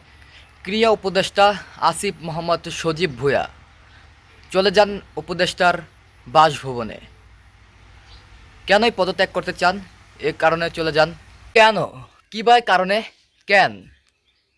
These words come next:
কি কারণে পদত্যাগ করবেন ডক্টর মোহাম্মদ ইউনূস? এ কথা এখন সাধারণ জনগণের। সর্বশেষ একটা কথাই, কাকা এখন পদত্যাগ করবে না। কাকা এখন বারো জন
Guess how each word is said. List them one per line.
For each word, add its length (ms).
কি 100
কারণে 440
পদত্যাগ 420
করবেন 320
ডক্টর 320
মোহাম্মদ 360
ইউনূস? 500
এ 160
কথা 320
এখন 360
সাধারণ 480
জনগণের। 480
সর্বশেষ 460
একটা 280
কথাই, 320
কাকা 200
এখন 320
পদত্যাগ 380
করবে 220
না। 100
কাকা 260
এখন 280
বারো 240
জন 140